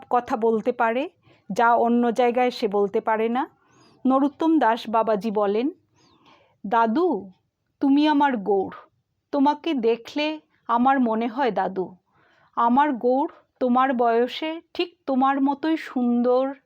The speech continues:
সুশ্রী, নিষ্পাপ ছিলেন। ওই রকম ভাব মাখানো চোখ ছিল তারও।" অন্য জায়গায় অপু হয়তো এই কথায় লজ্জা পেত, কিন্তু এখানে সে হেসে বলে, "দাদু, তাহলে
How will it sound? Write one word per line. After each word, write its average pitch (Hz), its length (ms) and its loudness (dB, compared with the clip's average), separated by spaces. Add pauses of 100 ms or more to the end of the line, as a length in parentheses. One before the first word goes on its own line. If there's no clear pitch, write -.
(180)
সুশ্রী, 277 760 -6 (100)
নিষ্পাপ 208 580 -4
ছিলেন। 190 520 -10 (680)
ওই 247 220 2
রকম 240 540 0
ভাব 208 360 0
মাখানো 254 640 -2 (180)
চোখ 233 340 -2
ছিল 233 460 -6 (440)
তারও।" 190 420 -2 (1300)
অন্য 285 380 4
জায়গায় 311 480 0
অপু 226 320 -2
হয়তো 269 540 -2 (260)
এই 233 220 0
কথায় 254 340 0
লজ্জা 208 340 0
পেত, 226 300 -6 (460)
কিন্তু 247 240 -2
এখানে 240 440 0
সে 269 200 -4
হেসে 214 320 -4
বলে, 196 400 -6 (640)
"দাদু, 247 560 0 (400)
তাহলে 349 640 0